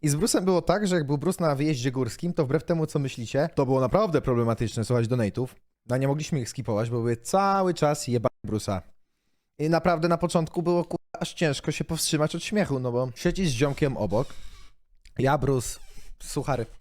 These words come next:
jedziemy w aucie i cały czas donate za donate'em, wyzywającym Brusa w sposób bardzo kreatywny. Da się ciężko nie zaśmiać, ale słuchajcie, po godzinie to już to było, kurwa, nudne. Naprawdę było nudne.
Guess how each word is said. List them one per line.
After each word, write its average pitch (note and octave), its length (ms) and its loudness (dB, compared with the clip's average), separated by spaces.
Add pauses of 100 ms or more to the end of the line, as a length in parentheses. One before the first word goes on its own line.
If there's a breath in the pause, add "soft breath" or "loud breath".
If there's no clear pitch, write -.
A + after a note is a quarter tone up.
jedziemy C#3 340 2
w B2 40 0
aucie C#3 460 2 (920)
i D#3 60 0
cały F#3 280 2
czas D#3 280 2
donate C#3+ 300 2
za B2+ 100 4
donate'em, A#2+ 560 -2 (140)
wyzywającym C3+ 800 0
Brusa B2 360 0
w - 60 -12
sposób C#3 400 -2
bardzo D3 520 0
kreatywny. A#2 640 0 (960)
Da C#3+ 120 2
się - 160 -6
ciężko D3+ 300 0
nie D#3+ 120 2
zaśmiać, D#3 400 0
ale A#2+ 160 0
słuchajcie, C#3+ 320 -2
po C#3 140 -2
godzinie C3 500 0 (460)
to G3 100 -2
już G#3 140 0
to A#3 80 0
było, A#3+ 180 0
kurwa, - 160 -8 (140)
nudne. G#2 400 0 (480)
Naprawdę E3+ 360 2
było A2+ 180 2
nudne. F#2 380 -4